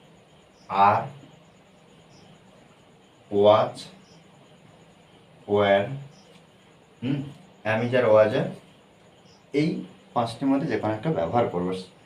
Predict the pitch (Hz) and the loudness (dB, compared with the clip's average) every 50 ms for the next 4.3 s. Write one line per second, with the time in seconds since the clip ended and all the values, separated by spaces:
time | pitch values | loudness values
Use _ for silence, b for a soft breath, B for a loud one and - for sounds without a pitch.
0 | - _ _ - - - - 127 107 - 120 120 143 143 143 - 135 139 143 156 | -20 _ _ -20 -16 -4 -2 -2 -2 -2 -4 -2 -2 -2 -2 -2 -2 0 0 0
1 | 156 180 202 240 285 - - - 113 117 135 - - - - - - - - - | 2 4 2 2 2 -2 -8 -6 -2 0 0 0 0 -4 -12 -18 -20 -20 -14 -10
2 | 113 110 127 127 127 131 131 139 135 135 - - - 170 175 170 185 - - - | -8 -6 -4 -4 -2 -2 -2 -2 -2 -4 -4 -10 -4 -2 -2 -2 0 -2 -4 -4
3 | - - - - - - _ - 92 92 98 98 - 92 90 - 104 107 101 101 | -8 -12 -18 -20 -20 -20 _ -10 -6 -2 0 0 0 0 -2 -2 0 0 0 2
4 | 110 135 139 - - 92 | 2 2 2 2 0 -4